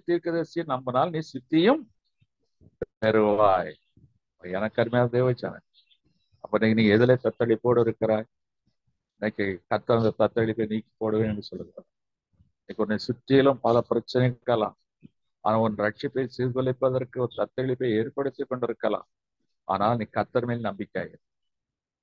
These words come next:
கர்த்தர் மேல் நம்பிக்கையா இருக்கும் பொழுது நீ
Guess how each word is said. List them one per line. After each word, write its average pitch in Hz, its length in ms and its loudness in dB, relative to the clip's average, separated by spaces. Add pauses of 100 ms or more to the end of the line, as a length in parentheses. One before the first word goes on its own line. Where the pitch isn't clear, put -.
(100)
கர்த்தர் 117 400 -2
மேல் 127 220 2
நம்பிக்கையா 120 440 0
இருக்கும் 110 300 -2
பொழுது 98 320 -4 (500)
நீ 107 180 0